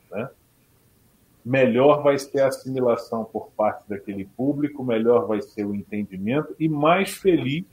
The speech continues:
eu vou conseguir ser na minha carreira e no meu resultado, porque eu vou tá conseguindo entregar,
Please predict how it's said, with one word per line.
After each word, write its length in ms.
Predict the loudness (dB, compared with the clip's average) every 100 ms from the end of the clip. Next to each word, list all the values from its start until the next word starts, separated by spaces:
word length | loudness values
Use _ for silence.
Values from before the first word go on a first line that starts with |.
| _ _ _ _ _ _ -6
eu 100 | 0
vou 200 | 0 0
conseguir 460 | -4 -4 -10 -8
ser 240 | -8 -6 -4
na 100 | -4
minha 180 | -4 -4
carreira 480 | 0 0 0 -2
e 20 | -4
no 100 | -2
meu 180 | -2
resultado, 580 | -2 -4 -6 2 2 2 -2
porque 180 | -2 -2
eu 60 |
vou 120 | 0
tá 140 | 0 -2
conseguindo 540 | -2 -4 -6 -6 -4
entregar, 640 | -4 2 4 6 8 8